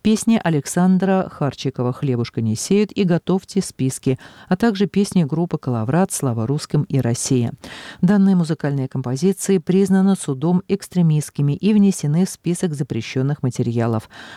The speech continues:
По словам Котова, при публикации песен он указал, что они запрещены на территории России.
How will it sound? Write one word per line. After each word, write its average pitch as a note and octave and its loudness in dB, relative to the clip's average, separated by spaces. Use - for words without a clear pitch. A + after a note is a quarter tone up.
По G#3 2
словам D#3+ 2
Котова, G3+ 2
при G3 0
публикации C3 -2
песен G3+ 0
он G3 2
указал, E3+ -2
что - -4
они C#3 2
запрещены D#3+ 0
на C#3+ 0
территории A#2 -4
России. A2+ -2